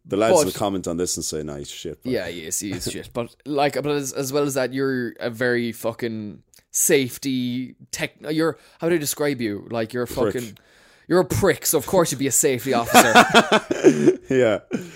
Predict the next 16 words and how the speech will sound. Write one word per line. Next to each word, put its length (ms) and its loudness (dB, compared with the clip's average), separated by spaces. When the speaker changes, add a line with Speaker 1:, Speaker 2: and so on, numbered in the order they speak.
Speaker 1:
Yeah? 500 8
Speaker 2:
Yeah, 160 4
yeah. 300 4
Brilliant. 280 4
Speaker 1:
No, 140 8
I 80 6
suppose 340 4
it's, 260 0
it's 260 0
an 100 2
appropriate 540 -2
stepping 320 -4
stone, 340 -6
isn't 180 -6
it? 20 -2
Speaker 2:
Brilliant. 360 -6